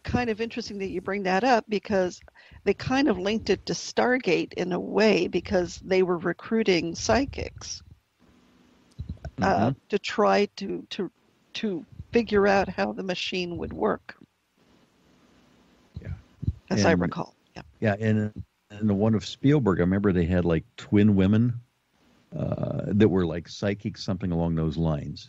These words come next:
Speaker 2: that they brought in. Somebody, they were looking for people that had E S P, things along those lines. And that's why they went after the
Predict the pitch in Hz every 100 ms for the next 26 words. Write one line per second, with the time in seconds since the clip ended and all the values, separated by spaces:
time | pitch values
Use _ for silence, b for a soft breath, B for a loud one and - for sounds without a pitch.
0 | - 87 85 78 87 87 - 131 127 -
1 | 104 92 101 - - - 135 101 90 82
2 | 101 98 85 - - 78 - _ _ _
3 | _ _ _ _ _ _ _ _ _ _
4 | _ _ _ _ _ _ _ _ 117 110
5 | 92 95 95 - - 95 92 101 90 80
6 | 71 71 - - - _ _ _ _ _
7 | _ _ _ _ _ _ _ _ _ 107
8 | 101 98 95 92 101 - 95 90 90 90
9 | 92 - 87 85 85 85